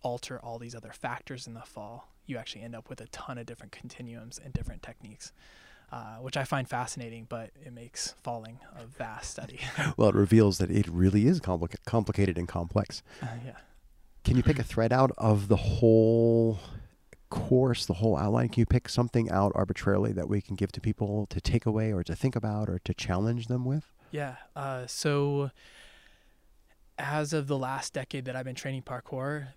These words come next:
Speaker 1: there's a pretty big lack of training falling, um, within
Speaker 2: Mm-hmm.
Speaker 1: your training. And it doesn't need to be your pinnacle. Like, you shouldn't be training for failure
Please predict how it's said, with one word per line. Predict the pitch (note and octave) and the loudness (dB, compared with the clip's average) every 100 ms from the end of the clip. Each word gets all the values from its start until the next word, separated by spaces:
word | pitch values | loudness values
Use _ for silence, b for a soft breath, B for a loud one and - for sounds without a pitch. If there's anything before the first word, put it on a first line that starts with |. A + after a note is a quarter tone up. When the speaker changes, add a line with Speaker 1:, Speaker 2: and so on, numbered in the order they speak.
| - | -12
Speaker 1:
there's | B2+ B2 B2 B2 - - - | -8 -8 -10 -10 -12 -14 -16
a | B2+ | -18
pretty | - C#3 | -10 -8
big | C3 B2+ | -6 -8
lack | B2 A2+ A#2+ - - - - | -8 -10 -10 -14 -20 -20 -16
of | - | -12
training | - B2+ A#2 | -10 -10 -10
falling, | B2 C3 A#2 A#2+ B2+ b b _ | -12 -10 -10 -12 -18 b b _
um, | - G#2+ D#2+ | -10 -8 -6
within | F2 | -6
Speaker 2:
Mm-hmm. | B2 | -8
Speaker 1:
your | A#2+ | -8
training. | - A#2+ A#2 A#2 | -12 -12 -14 -14
And | C3+ C3+ | -12 -12
it | C3 C3+ | -12 -8
doesn't | E3+ E3+ C#3 C3 | -8 -6 -8 -10
need | C#3+ C3 | -10 -12
to | - C3 | -12 -14
be | C3 B2+ A#2 A2+ | -12 -12 -14 -18
your | - A#2 | -18 -16
pinnacle. | - B2 - A#2 | -14 -14 -14 -16
Like, | A#2+ - | -16 -14
you | B2+ | -12
shouldn't | - A#2+ | -12 -12
be | A2+ | -14
training | A#2+ - B2 | -12 -12 -12
for | B2 B2+ | -14 -16
failure | - A#2+ A#2 G#2+ B2 | -12 -12 -12 -14 -18